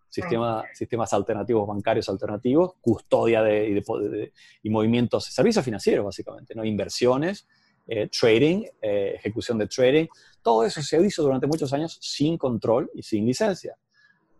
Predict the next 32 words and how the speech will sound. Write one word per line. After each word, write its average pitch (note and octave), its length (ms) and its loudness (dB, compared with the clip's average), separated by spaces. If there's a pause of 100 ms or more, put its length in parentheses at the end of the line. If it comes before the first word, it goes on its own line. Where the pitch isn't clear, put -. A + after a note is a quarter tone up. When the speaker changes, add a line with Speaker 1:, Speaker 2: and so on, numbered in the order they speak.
Speaker 1:
lo B2 140 4
cual, C3+ 340 4 (800)
tú G#2 100 -4
sabes, A#2+ 340 4 (400)
básicamente A2+ 520 0
está B2+ 180 2
violando A2+ 560 4
decenas B2 480 2
de A#2 120 2
códigos C3 640 4 (100)
que A2 100 -2
tú A2+ 160 0 (100)
y C3+ 60 0
yo C3 80 0
conocemos, B2+ 540 0
¿no? C#3 220 -2 (440)
Pero C#3+ 180 6
bueno, F#3+ 220 6
entonces F3+ 320 4
ahí F3+ 200 6
fue G3+ 160 6
cuando E3 180 6
yo D#3 100 4
empecé D#3 300 4
a D3 60 4
decir, C#3+ 240 2
"Miren, D3 300 4
hermanos, B2+ 500 -2
tranquilos, E3+ 640 4
que B2+ 200 4
esto C#3 240 2
es F#3+ 300 2